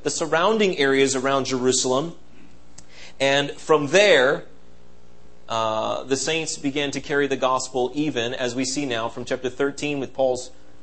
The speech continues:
first missionary journey. It's beginning to extend out towards the end of the earth. And so we're gonna see now as we come to chapter twenty-eight, uh, Paul reaching, oh,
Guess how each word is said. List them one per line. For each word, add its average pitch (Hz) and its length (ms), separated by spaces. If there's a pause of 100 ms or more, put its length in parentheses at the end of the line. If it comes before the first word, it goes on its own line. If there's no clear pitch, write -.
(240)
first 151 280
missionary 147 440
journey. 123 500
It's 127 220
beginning 151 460
to 151 100
extend 139 540
out 123 260
towards 123 240
the 123 120
end 123 120
of 120 80
the 131 100
earth. 127 340 (280)
And 135 100
so 147 140
we're 147 140
gonna 202 260
see 143 400
now 151 320
as 135 100
we 139 60
come 151 220
to 143 40
chapter 143 340
twenty-eight, 135 840 (400)
uh, 120 260
Paul 160 400
reaching, 135 640
oh, 139 140